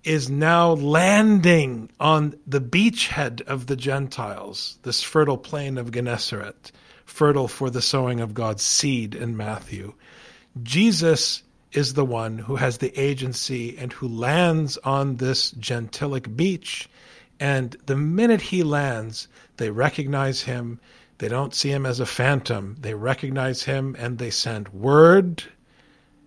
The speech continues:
throughout the land, throughout the district, and then they trust him, and so therefore they are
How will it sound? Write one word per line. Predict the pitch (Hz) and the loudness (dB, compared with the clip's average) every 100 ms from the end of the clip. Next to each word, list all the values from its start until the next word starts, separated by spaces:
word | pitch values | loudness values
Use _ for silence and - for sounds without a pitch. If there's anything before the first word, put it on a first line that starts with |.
| _ _ _ | _ _ _
throughout | - 131 120 156 165 | -6 2 6 6 6
the | 185 | 4
land, | 175 175 151 143 175 | 4 4 2 0 -4
throughout | - 135 131 143 | -6 -2 -2 -2
the | 156 | -2
district, | 170 165 - 131 120 - _ _ _ _ - | 0 0 -2 -4 -4 -8 _ _ _ _ -10
and | 131 131 | -6 -4
then | 131 139 131 | -2 -2 -2
they | 123 120 127 - | -4 -4 -8 -12
trust | - 208 - - | -2 0 0 -2
him, | 151 143 147 - | -4 -2 -4 -4
and | 139 | -4
so | - 131 | -2 0
therefore | 131 131 - 127 123 | 0 0 -2 -2 -2
they | 120 117 117 | -2 -4 -6
are | 110 101 101 | -8 -8 -10